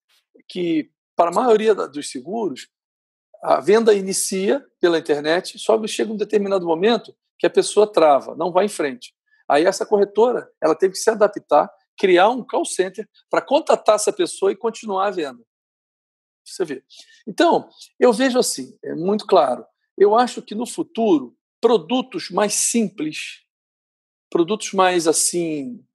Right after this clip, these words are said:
enlatados, vamos chamar assim, que não tenha muita dúvida, é cara crachá, esses sim, hoje já são mais comprados pela internet. Quer ver, por exemplo, o seguro viagem. O seguro viagem é um seguro muito simples de comprar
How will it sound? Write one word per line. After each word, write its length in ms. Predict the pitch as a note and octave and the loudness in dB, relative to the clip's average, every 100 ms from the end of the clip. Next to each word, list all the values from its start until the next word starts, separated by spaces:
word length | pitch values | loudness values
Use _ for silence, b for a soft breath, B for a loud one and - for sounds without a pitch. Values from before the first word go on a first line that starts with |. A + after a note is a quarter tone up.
| _ _ _ _ _ | _ _ _ _ _
enlatados, 560 | D4+ E4 - E3+ B2 - | 2 2 2 0 0 -6
vamos 200 | D3+ C#3 | -10 -8
chamar 200 | C3+ C3 | -6 -6
assim, 420 | - G#3 F#3+ - _ _ _ _ | -4 -4 -6 -10 _ _ _ _
que 100 | - | -4
não 120 | A#3+ | -4
tenha 200 | - B3+ | 0 0
muita 280 | G3 G3 E3 | 0 0 0
dúvida, 440 | D3 D3 A2+ B2+ C3 | 0 -4 -4 -10 0
é 340 | D#3 C#3+ C3 _ _ _ _ _ | 0 0 -4 _ _ _ _ _
cara 240 | - A3+ A3 | 2 2 0
crachá, 500 | G3 F3 - C3 - _ _ | -4 -6 -4 -6 -6 _ _
esses 380 | D#4 E4 - A3 | -10 -10 -8 -12
sim, 260 | - G#3 G3+ | -10 -8 -4
hoje 220 | F#3+ F#3+ | -2 -2
já 80 | F#3 | -6
são 200 | - F#3 | -10 -10
mais 160 | F#3 | -10
comprados 380 | - F#3+ F3 F3 | -8 -6 -2 -4
pela 160 | - E3+ | -4 -6
internet. 440 | F#3+ E3+ D3 C#3+ B B B - | -6 -6 -10 -14 B B B -2
Quer 100 | A3 | 2
ver, 140 | A3+ | 2
por 140 | - | 4
exemplo, 400 | F3+ F3+ G3+ - | 2 4 0 0
o 40 | E3+ | -6
seguro 320 | - A3 A#3+ | -6 -4 -2
viagem. 520 | G#3 D3+ B2 - - _ _ _ _ _ _ _ _ _ _ _ - | 2 4 2 -4 -18 _ _ _ _ _ _ _ _ _ _ _ -8
O 60 | |
seguro 260 | - A#3+ C4+ | -6 -4 0
viagem 220 | B3 B3+ | 2 2
é 40 | |
um 20 | B3 | -2
seguro 220 | A3 B3 | -6 -4
muito 160 | D4+ - | -4 -4
simples 460 | - B3 G#3+ B2+ | -2 -2 -2 -6
de 100 | C3 | -10
comprar 460 | - C#3+ - - | -4 -2 -2 -4